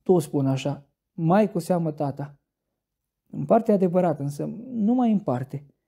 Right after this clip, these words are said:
Dar oamenii își închipuie întotdeauna că lucrurile sunt sută la sută cum spun ei. Mie puțin îmi pasă. Dar uneori mă cam plictisește când mi se spune să mă porc ca un băiat mare.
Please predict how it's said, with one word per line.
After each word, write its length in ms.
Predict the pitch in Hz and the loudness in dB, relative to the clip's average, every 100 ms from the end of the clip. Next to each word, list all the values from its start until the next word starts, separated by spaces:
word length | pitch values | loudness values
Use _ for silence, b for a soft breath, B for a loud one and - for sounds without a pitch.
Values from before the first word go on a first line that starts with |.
| _ _ _ _ _ _ | _ _ _ _ _ _
Dar 200 | - - | -10 -2
oamenii 340 | 170 214 254 240 | 2 4 4 2
își 140 | - | 0
închipuie 360 | 220 - 220 247 | -2 0 0 2
întotdeauna 560 | 233 220 220 233 165 | 2 4 4 2 0
că 80 | 147 | 0
lucrurile 320 | 165 170 180 | 0 2 0
sunt 220 | 170 190 180 | 0 -2 -4
sută 420 | - 262 - 220 | -4 -2 2 2
la 120 | 202 | 2
sută 300 | 202 190 160 | 0 -2 -2
cum 180 | 165 156 | 0 -2
spun 420 | - - 190 196 | -4 -4 0 2
ei. 460 | 175 156 143 135 _ _ _ _ _ _ _ _ - - - | 2 2 0 -2 _ _ _ _ _ _ _ _ -20 -20 -6
Mie 180 | 151 147 | -2 2
puțin 340 | 165 170 147 | 2 2 2
îmi 120 | 131 | 2
pasă. 340 | 131 123 139 - _ _ _ _ _ _ _ - | 0 -4 -6 -12 _ _ _ _ _ _ _ -6
Dar 220 | 175 170 | 4 4
uneori 420 | 180 190 226 220 - - | 6 4 4 2 -2 -6
mă 220 | 208 208 | -4 -2
cam 240 | 208 202 | 0 0
plictisește 720 | 196 190 208 185 190 147 143 139 | 0 -4 -4 -2 0 0 -4 -2
când 220 | 131 139 | -2 0
mi 100 | 147 | 0
se 140 | 151 | 0
spune 260 | 147 165 160 | 0 2 2
să 160 | 151 | 2
mă 140 | 147 147 | 2 2
porc 220 | 165 156 | 2 2
ca 80 | 156 | 4
un 220 | 151 147 | 4 4
băiat 400 | 143 147 160 139 | 4 6 4 2
mare. 420 | 135 131 113 123 | -4 -6 -8 -14